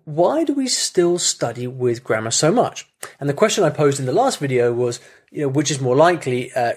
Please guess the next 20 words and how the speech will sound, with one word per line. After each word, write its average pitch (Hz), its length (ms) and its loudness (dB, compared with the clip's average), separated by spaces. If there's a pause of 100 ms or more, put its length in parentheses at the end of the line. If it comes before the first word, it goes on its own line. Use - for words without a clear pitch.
grammar 202 260 6
teaching 135 400 -2
works 120 340 2
and 117 220 -10
we're 120 160 -4
all 113 140 -4
stupid, 139 640 0 (280)
or 135 500 4 (420)
grammar 135 260 0
teaching 110 520 -10 (140)
doesn't 107 380 -10
work? 120 500 0 (540)
Well, 107 240 -2 (1040)
here's 311 260 4
something 190 260 4
that 139 80 4
we 131 180 2
know 123 160 0
for 113 140 -8
sure. - 380 -6